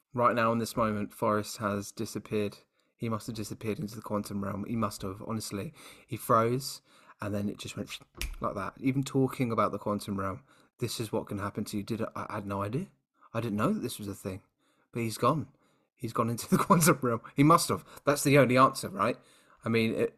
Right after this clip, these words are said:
it can't be his Wi-Fi. His Wi-Fi is really strong. Um, but dear listener, yeah, at this moment in time right now, I am alone.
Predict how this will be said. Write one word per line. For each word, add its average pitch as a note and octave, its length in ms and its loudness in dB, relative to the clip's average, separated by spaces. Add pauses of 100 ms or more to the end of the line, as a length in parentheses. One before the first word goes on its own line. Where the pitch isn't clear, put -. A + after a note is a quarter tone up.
(120)
it - 800 -14
can't D3 280 6
be G#2+ 80 2
his G2 120 0
Wi-Fi. G#2 540 2
His G#2 200 -8
Wi-Fi C3+ 440 -2
is - 120 -8
really C3 260 2
strong. - 420 -10 (640)
Um, G2+ 180 2
but - 140 -4
dear C3 140 2
listener, A2+ 340 0
yeah, A2 220 0
at G#2 160 0
this - 160 -8
moment B2 280 0
in G#2 60 -6
time A2+ 280 2
right A#2 180 0
now, C3+ 180 2
I D#3 180 2
am E3 100 2
alone. C#3+ 600 4